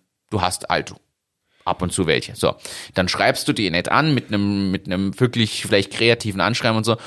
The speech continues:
und kriegst einfach mal in der Hälfte der Fälle überhaupt keine Antwort. Äh, da, von der anderen Hälfte, davon wieder die Hälfte ist so, „Na danke, bist doch nicht mein Typ“, so sinngemäß, oder kriegst eher „Hallo“ zurück und dann kommt,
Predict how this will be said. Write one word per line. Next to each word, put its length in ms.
und 140
kriegst 320
einfach 240
mal 320
in 180
der 160
Hälfte 280
der 100
Fälle 180
überhaupt 320
keine 200
Antwort. 420
Äh, 240
da, 360
von 200
der 120
anderen 220
Hälfte, 560
davon 420
wieder 140
die 100
Hälfte 360
ist 140
so, 280
„Na 160
danke, 300
bist 220
doch 100
nicht 140
mein 180
Typ“, 240
so 100
sinngemäß, 580
oder 220
kriegst 380
eher 180
„Hallo“ 280
zurück 460
und 200
dann 100
kommt, 240